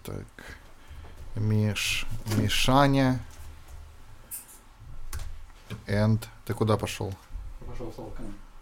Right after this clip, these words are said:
Speaker 1: And
Speaker 2: Слишком много пивас.
Speaker 1: Георгио. Отлично, оставил меня одного. Так, ну отлично, пока мы заставочку делаем.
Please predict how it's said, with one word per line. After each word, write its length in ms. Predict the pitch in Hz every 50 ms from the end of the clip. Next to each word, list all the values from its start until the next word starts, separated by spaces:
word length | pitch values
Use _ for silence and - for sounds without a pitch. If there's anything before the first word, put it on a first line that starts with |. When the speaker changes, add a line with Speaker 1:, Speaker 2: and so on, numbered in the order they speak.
| - - - - - - - - - - - - - - - - - - - - - -
Speaker 1:
And 300 | - 107 98 92 92 92 - - - - - - -
Speaker 2:
Слишком 320 | - 110 98 98 104 117 117
много 180 | 120 120 -
пивас. 340 | - - 123 117 117 113 - - - - - -
Speaker 1:
Георгио. 1040 | 104 98 92 95 101 101 104 101 95 98 98 98 90 - - - 85 87 87 87 87 85 - - - - - - - - - - - - - - - - - - -
Отлично, 500 | 101 95 95 98 98 92 - - 98 92
оставил 340 | 87 - - 107 101 95 95
меня 280 | 95 92 92 92 90
одного. 440 | 90 87 87 87 85 87 87 90 87 87 - - _ - - - - - - - - - - - - - - - - - - _ - - - - - - - - - - - - - -
Так, 180 | - 107 98 -
ну 80 | - 190
отлично, 460 | 214 135 - 107 98 - - 104 101
пока 240 | 98 104 107 - 107
мы 300 | 104 104 104 98 98 101
заставочку 560 | 104 101 - - 110 98 95 92 - - -
делаем. 400 | 104 104 113 110 101 98 95 95